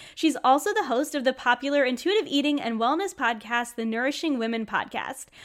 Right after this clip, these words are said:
Her mission for her community is to help them let go of the unhealthy obsession with eating healthy, make peace with their body, and live their lives to the fullest.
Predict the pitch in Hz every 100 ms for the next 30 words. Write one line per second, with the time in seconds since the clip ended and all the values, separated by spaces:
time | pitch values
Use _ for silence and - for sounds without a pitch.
0 | - - 320 311 381 440 427 392 370 359
1 | 320 247 247 262 247 254 - 311 330 330
2 | 349 311 302 349 440 262 254 262 220 202
3 | - 247 294 320 349 381 381 - 220 -
4 | 254 247 - - 330 392 302 262 269 262
5 | 262 - - 247 233 - 330 359 427 427
6 | 403 277 240 240 247 - 226 226 247 311
7 | 370 359 269 202 202 202 214 - 202 202
8 | 202 - 78 - - -